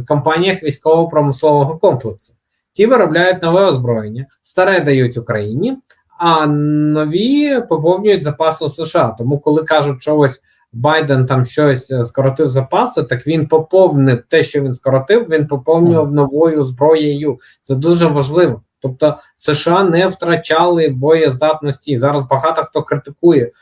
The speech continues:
Speaker 1: оці заяви, що «ой, там виснажені запаси», нічого подібного. Навпаки, що ваші з-, запаси оновлено. Ви, е,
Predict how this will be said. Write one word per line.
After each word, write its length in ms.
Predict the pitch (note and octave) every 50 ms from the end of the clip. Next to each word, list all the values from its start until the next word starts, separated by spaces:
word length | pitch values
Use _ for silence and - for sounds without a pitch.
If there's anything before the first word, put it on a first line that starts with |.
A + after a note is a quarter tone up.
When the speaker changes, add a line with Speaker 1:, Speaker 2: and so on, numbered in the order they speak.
| _ _ -
Speaker 1:
оці 240 | B2 A2+ - D3+ D3+
заяви, 540 | C3 A#2+ B2 A#2+ C3+ E3 F3+ A#3+ G3+ D#3 C3+
що 220 | - - C3+ A#2+ -
«ой, 360 | E3 F#3 A3 A#3 G#3 F3 -
там 200 | - D3+ C#3 C3
виснажені 560 | C3+ D#3 D#3+ D#3 D#3 C3+ B2 C#3 C#3 C3+ B2+
запаси», 520 | A#2 A#2+ B2 - - C#3 B2+ A#2+ - - A2+
нічого 360 | A2+ - - E3 D#3 D#3 D3+
подібного. 460 | - C#3 C3+ D3 D#3 C#3+ A#2+ G#2+ G2+ - _ _ _ _ _ -
Навпаки, 640 | A#2+ A#2+ - - D3 D3 - E3 D3+ B2+ B2 - _ _ _ _ _
що 240 | _ - - B2 A#2+
ваші 420 | A#2+ C3 D#3 D#3+ D#3+ D#3 - C#3+ B2
з-, 220 | A#2 A#2+ A#2+ A#2
запаси 560 | A#2 C3 B2+ - E3 G3 A3+ A3 - D#3+ D3 - -
оновлено. 920 | D3 C#3+ C#3 C#3 D3+ D#3 D#3+ D#3+ D#3+ D3+ D3+ D3 D3 D3 C#3 B2 G#2 - - _ _ _ _ _ -
Ви, 480 | A#2 A2+ C3 E3+ G#3 A#3+ A#3+ - - -
е, 140 | C#3+ C#3+